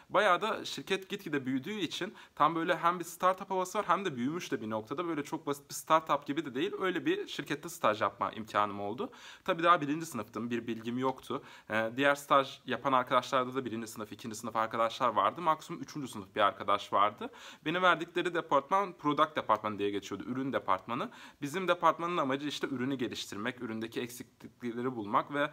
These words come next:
biz aslında yazılım mühendisi tarafıyla diğer business, iş tarafıyla arasındaki bir bağlantı bölümü gibi bir yerdi. Ben orada staj yaptım. Zaten bizim o product manager'ımız vardı. O kişi, onunla beraber çalışıyordum. Hatta onun da ismi Melih'ti, Melih abi. Ee, direkt onun yanına masaya vermişlerdi. Benim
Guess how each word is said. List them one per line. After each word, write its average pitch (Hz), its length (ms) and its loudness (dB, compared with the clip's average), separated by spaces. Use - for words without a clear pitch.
biz 160 180 -4
aslında 151 640 2
yazılım 127 360 -2
mühendisi 135 480 0
tarafıyla 135 540 2
diğer 127 440 2
business, 127 460 -4
iş - 160 -4
tarafıyla 120 520 0
arasındaki 117 640 -4
bir 151 120 -6
bağlantı 143 460 8
bölümü 120 240 0
gibi 151 200 -6
bir 127 60 2
yerdi. 123 460 4
Ben 165 100 4
orada 143 220 0
staj 104 360 2
yaptım. 107 380 2
Zaten 135 400 4
bizim 131 240 -2
o 127 180 0
product 123 420 4
manager'ımız 120 580 -2
vardı. 104 440 4
O 151 160 0
kişi, - 320 -8
onunla 151 280 0
beraber 127 420 6
çalışıyordum. 104 400 -4
Hatta 107 320 2
onun 110 120 -4
da 104 40 0
ismi 101 240 -6
Melih'ti, 92 380 -8
Melih 95 280 -2
abi. 98 220 0
Ee, 127 680 0
direkt 185 240 0
onun 147 140 0
yanına 143 220 2
masaya 139 340 2
vermişlerdi. 104 720 2
Benim 170 280 -2